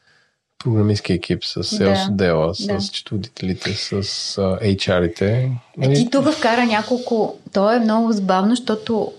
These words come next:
Speaker 2: културната интелигентност е... а, тя е, а, мултивърс.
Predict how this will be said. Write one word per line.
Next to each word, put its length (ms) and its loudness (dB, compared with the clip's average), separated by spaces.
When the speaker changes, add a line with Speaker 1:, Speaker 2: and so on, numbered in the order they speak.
Speaker 2:
културната 560 -2
интелигентност 840 -2
е... 720 0
а, 440 0
тя 200 -6
е, 680 -2
а, 80 -2
мултивърс. 920 -2